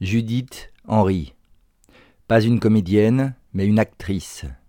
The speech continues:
Dans actrice, j'entends action. On est à mi-chemin entre la performance artistique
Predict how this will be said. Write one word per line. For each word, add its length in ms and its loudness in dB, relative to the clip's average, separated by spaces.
Dans 180 -4
actrice, 640 -6
j'entends 560 -2
action. 520 -8
On 160 6
est 200 6
à 220 4
mi-chemin 680 2
entre 320 0
la 240 2
performance 720 -2
artistique 720 -12